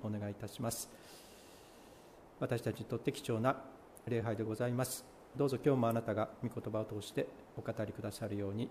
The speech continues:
お願いいたします。台風が近づき、またいろんな今までにないような自然災害が多いことを感じております。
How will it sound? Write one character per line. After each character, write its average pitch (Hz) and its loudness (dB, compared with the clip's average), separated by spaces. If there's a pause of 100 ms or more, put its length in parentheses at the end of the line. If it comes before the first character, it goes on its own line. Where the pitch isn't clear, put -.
(580)
お 117 0
願 104 0
い 101 -4
い - -6
た 107 -6
し - -6
ま 117 2
す。 - -4 (2500)
台 117 4
風 113 4
が 110 2
近 - 2
づ 131 0
き、 156 4
ま 139 6
た 127 10
い 139 2
ろ 139 8
ん 139 8
な 131 10 (1300)
今 135 4
ま 131 6
で 127 6
に 120 6
な 131 6
い 120 4
よ 113 6
う 110 0
な 127 4 (920)
自 - -4
然 120 2
災 113 6
害 107 4
が 120 2 (100)
多 120 4
い 110 2 (1500)
こ 120 -2
と 120 0
を - 0 (720)
感 117 0
じ 113 -2
て - 0
お 113 4
り 120 2
ま 120 4
す。 - -4